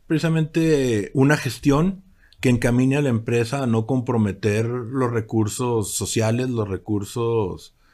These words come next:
financieros, económicos y recursos naturales, ¿verdad? Necesarios para un futuro, ¿verdad? Entonces, que encaminar esa gestión para que los recursos necesarios, tanto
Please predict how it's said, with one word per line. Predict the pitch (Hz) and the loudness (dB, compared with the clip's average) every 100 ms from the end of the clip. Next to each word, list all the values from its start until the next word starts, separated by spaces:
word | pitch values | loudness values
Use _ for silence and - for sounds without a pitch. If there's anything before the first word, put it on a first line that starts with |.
| _ _ _ _ - - | _ _ _ _ -20 -6
financieros, | 123 110 101 - 120 131 117 | 0 2 2 2 0 0 0
económicos | 113 123 156 160 170 165 - | 2 4 2 2 0 -2 -2
y | 131 | -2
recursos | 113 110 117 107 104 131 120 117 98 104 | 0 -2 0 0 0 0 2 2 2 2
naturales, | 107 104 117 101 101 131 | 2 2 2 2 2 0
¿verdad? | 113 95 113 - | -2 -4 -8 -2
Necesarios | 127 110 110 104 110 113 | 0 2 0 0 0 -2
para | - 98 92 | -4 -4 -4
un | 92 95 92 | -2 -4 -2
futuro, | 113 170 170 117 | 2 2 4 0
¿verdad? | 120 156 - _ - _ | -4 -6 -14 _ -20 _
Entonces, | - 123 139 | -4 -4 -2
que | 139 131 120 | -2 0 -2
encaminar | 139 127 131 131 139 170 | -2 0 2 4 2 2
esa | 165 190 | 0 -2
gestión | 165 151 165 165 156 147 | -2 -2 2 2 2 0
para | 131 117 113 | 0 0 -2
que | 123 117 | -2 -2
los | 113 110 | 0 0
recursos | 110 113 135 139 160 | -2 0 0 0 0
necesarios, | 151 123 110 131 123 104 90 - - - - _ - | 0 -2 -2 -2 0 -2 -4 -12 -20 -20 -20 _ 2
tanto | 131 143 127 143 123 117 104 92 | 2 2 0 0 2 2 0 -2